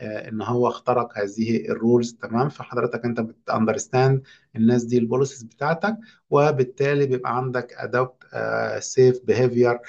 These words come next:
لما الناس دي تستخدم الموبايل بتاعهم. ال إم دي إم بقى نفسه اللي أنت استخدمته، لازم إن أنت تيفالويت بقى،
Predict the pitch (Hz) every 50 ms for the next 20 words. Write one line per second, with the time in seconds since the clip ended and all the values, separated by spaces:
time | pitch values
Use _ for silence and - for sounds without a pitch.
0 | - _ _ _ - 123 123 123 123 120 113 113 113 117 113 113 117 120 117 113
1 | 107 - - 117 110 110 107 110 107 - - 98 101 98 98 104 104 101 98 95
2 | 95 98 - - 82 - - _ _ _ _ _ _ _ _ _ _ _ _ _
3 | _ _ _ _ _ _ _ _ _ _ _ _ _ _ _ - _ _ - 135
4 | 139 220 226 277 294 269 240 202 226 240 262 220 - 226 247 247 226 214 196 208
5 | 202 - 196 208 208 208 - - - 151 135 127 127 - - 113 113 113 110 120
6 | 139 160 165 - 135 120 117 - - - - 127 107 117 110 139 175 185 156 -
7 | - 143 143 208 - _ _ _ _ _ _ _ _ _ - 113 135 170 190 202
8 | 196 175 165 160 175 180 180 208 - - 156 139 143 143 143 147 151 180 202 175
9 | 165 214 226 226 -